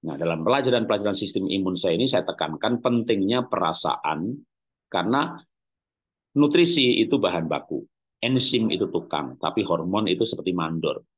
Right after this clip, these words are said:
Nutrisi itu bahan baku, enzim itu katalisator, hormon itu seperti modulator yang mengatur.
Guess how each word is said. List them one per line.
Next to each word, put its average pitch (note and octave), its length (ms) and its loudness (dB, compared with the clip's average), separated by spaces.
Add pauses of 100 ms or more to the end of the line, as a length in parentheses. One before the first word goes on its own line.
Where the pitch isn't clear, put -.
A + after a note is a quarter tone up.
(720)
Nutrisi C#3+ 560 4
itu A2+ 160 2
bahan E2+ 320 0
baku, D2+ 480 -4 (400)
enzim C3 480 4
itu - 240 0
katalisator, D#2 880 -4 (160)
hormon A2+ 320 2
itu G#2+ 240 2
seperti G2 320 0
modulator F2 720 -2
yang E2 160 -4
mengatur. F2 640 -6